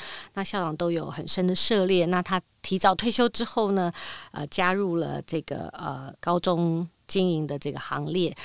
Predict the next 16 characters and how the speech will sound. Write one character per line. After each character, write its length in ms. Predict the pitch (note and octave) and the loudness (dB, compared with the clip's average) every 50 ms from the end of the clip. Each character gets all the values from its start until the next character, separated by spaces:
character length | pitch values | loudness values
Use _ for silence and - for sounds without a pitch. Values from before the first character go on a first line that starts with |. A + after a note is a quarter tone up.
| - - - _ | -16 -18 -12 _
那 200 | - G#3 G3 - - _ _ _ - | -2 -2 -2 -2 -4 _ _ _ -4
幼 260 | - C#4+ C4+ A#3+ G#3+ G3+ | 0 2 4 4 4 2
华 320 | - - F3+ D3+ C#3 D3 | 0 0 0 0 0 -2
高 280 | D#3 - - F3 F3 E3+ | -4 -2 0 2 2 0
中 400 | E3 - F3 E3+ E3 E3+ F3 F3 - - - | 0 0 0 2 2 2 0 0 -4 -8 -12
现 380 | - - - - C#4 B3 A#3 A3 | -8 -4 -2 -2 0 0 -2 -2
在 400 | - - B3 A3 G3 F3+ E3 - - - | 0 0 2 2 2 2 0 -2 -8 -14
还 200 | - - - C4+ | -8 -4 -2 0
是 680 | C#4+ - - - C4+ B3 A3+ G#3 F#3 E3 D3+ - - - - | 0 0 0 0 0 0 0 2 0 0 0 -2 -6 -12 -6
高 220 | - - G#3 G#3 G3+ | 0 4 4 4 4
中 200 | G3+ A3 G#3 G3+ | 2 0 0 0
跟 120 | G3+ G3 | 0 0
高 180 | F#3+ G3 G3 G3 | 2 4 2 2
职 140 | - - C#3 | 2 0 -4
都 160 | - D#3 D3+ | -2 -2 -2
有？ 180 | D3+ C#3+ - | -4 -4 -6